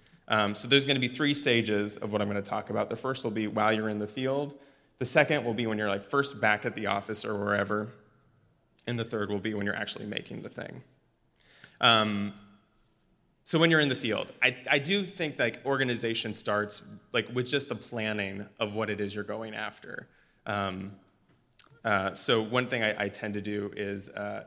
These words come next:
make checklists for exactly what I'm going for when I'm going to do an interview. This could be a field interview, this could be a studio interview, uh, it could be on the phone with somebody, uh, even just doing a pre-interview sometimes. I'll make a physical checklist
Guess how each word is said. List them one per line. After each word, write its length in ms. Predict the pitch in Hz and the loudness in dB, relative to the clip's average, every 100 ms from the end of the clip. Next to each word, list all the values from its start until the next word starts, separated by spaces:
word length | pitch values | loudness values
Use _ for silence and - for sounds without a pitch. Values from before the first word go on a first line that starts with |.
| - | -4
make 160 | 110 - | -4 -2
checklists 480 | - 107 101 98 | -4 -4 -4 -6
for 360 | - - 175 - | -6 -8 -8 -8
exactly 460 | 110 104 104 113 104 | -6 -2 -2 -2 -4
what 160 | 101 | -2
I'm 80 | 98 | -4
going 240 | 101 98 98 | -6 -6 -8
for 340 | 107 104 104 | -8 -6 -6
when 160 | 104 98 | -4 -4
I'm 80 | |
going 200 | 98 104 | -4 -6
to 60 | 104 | -8
do 140 | 107 | -10
an 80 | 107 | -10
interview. 420 | 107 110 113 - 113 - | -12 -12 -12 -12 -12 -8
This 100 | - | -6
could 160 | 123 | -6
be 280 | 107 101 101 - _ _ _ _ _ 117 | -6 -8 -8 -18 _ _ _ _ _ -12
a 60 | |
field 260 | - 156 143 | -4 0 2
interview, 320 | 143 135 139 | 0 2 0
this 140 | 123 | 0
could 160 | - 113 | -2 -2
be 80 | 104 | -2
a 60 | |
studio 580 | 107 - 131 127 127 120 | -2 -2 -2 0 2 2
interview, 640 | 117 123 113 120 113 117 113 - - - | 2 0 2 2 2 2 -2 -12 -20 -6
uh, 280 | 98 98 95 | -2 0 -2
it 60 | 104 | -4
could 180 | 104 | -8
be 100 | 104 | -4
on 120 | 107 101 | -4 -4
the 80 | |
phone 520 | 101 120 120 120 123 127 | 0 2 2 2 -2 -4
with 140 | 120 | -2
somebody, 580 | - 113 113 113 110 117 - _ _ - | 0 0 0 0 -2 -6 -14 _ _ -4
uh, 180 | 101 101 | 0 0
even 200 | 147 156 | 0 -2
just 100 | 139 | 0
doing 160 | 160 117 | 0 0
a 60 | |
pre-interview 640 | 110 - 170 113 104 101 - - | -2 4 6 6 4 0 -4 -4
sometimes. 500 | - 117 120 101 101 | -2 0 0 -2 -2
I'll 100 | 117 | -2
make 160 | 123 123 | 0 0
a 80 | 113 | -4
physical 480 | - 143 139 135 | -4 -4 -4 -4
checklist 760 | 110 - 107 107 98 95 - | -6 -2 -2 0 -2 -2 -4